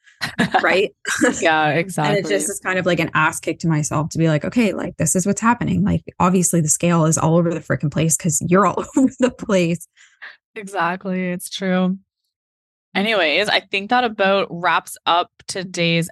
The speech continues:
Speaker 1: episode. Any final thoughts?
Speaker 2: No, I think that was good. I think this is a good one. I think it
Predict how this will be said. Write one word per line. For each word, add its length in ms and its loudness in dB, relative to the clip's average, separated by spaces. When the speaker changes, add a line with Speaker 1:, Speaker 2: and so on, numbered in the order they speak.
Speaker 1:
episode. 880 0
Any 220 -4
final 320 -2
thoughts? 680 -2
Speaker 2:
No, 180 -6
I 120 -2
think 160 -10
that 80 -6
was 100 -6
good. 300 -4
I 80 -6
think 180 -14
this 160 -10
is 140 -8
a 80 -6
good 180 -6
one. 220 -4
I 80 -4
think 180 -6
it 80 0